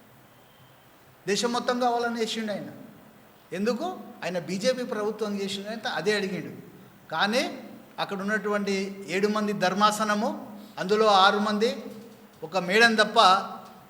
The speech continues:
రాజ్యాంగబద్ధంగా ఉన్నదని ఇచ్చిండ్రు. అది ఏంది? దాని అర్థం ఏం చెప్తున్నాడు అంటే ఇప్పుడు మార్చి చెప్తున్నాడు. ఆయన చెప్పే పదాలు ఎట్లున్నాయంటే అది బోడిగుండుకు మోకాలకు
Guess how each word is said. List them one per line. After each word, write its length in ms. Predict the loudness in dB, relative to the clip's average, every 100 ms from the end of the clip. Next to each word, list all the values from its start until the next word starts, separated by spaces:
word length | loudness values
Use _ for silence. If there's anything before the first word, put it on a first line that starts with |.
| -20 -20 -6
రాజ్యాంగబద్ధంగా 920 | -4 2 2 2 0 0 -2 0 0
ఉన్నదని 400 | 0 -2 -4 -6
ఇచ్చిండ్రు. 560 | -8 -10 -8 -6 -6 -8 -14 -18 -16 -8
అది 320 | -6 -2 2
ఏంది? 540 | 2 2 -2 -4 -10 -16 -18 -20 -20 -20 -20 0
దాని 200 | 2 4
అర్థం 280 | 2 4 2
ఏం 200 | 2 2
చెప్తున్నాడు 300 | 2 2 0
అంటే 140 | 0
ఇప్పుడు 160 | -2 -4
మార్చి 420 | 2 2 2 -2
చెప్తున్నాడు. 460 | -4 -2 -2 -2 -4 -10 -18 -20 -20 -20 -20 -20 -20 -20 -20 -20 -20 -20 -6 -2
ఆయన 140 | 0
చెప్పే 400 | 0 -2 2 2
పదాలు 420 | 4 4 6 6
ఎట్లున్నాయంటే 880 | 4 0 2 2 2 0 0 -2 -6 -14 -20 -20 -12 -8
అది 120 | -2
బోడిగుండుకు 560 | 4 4 4 0 0
మోకాలకు 920 | 0 0 4 4 4 2 0 0 -4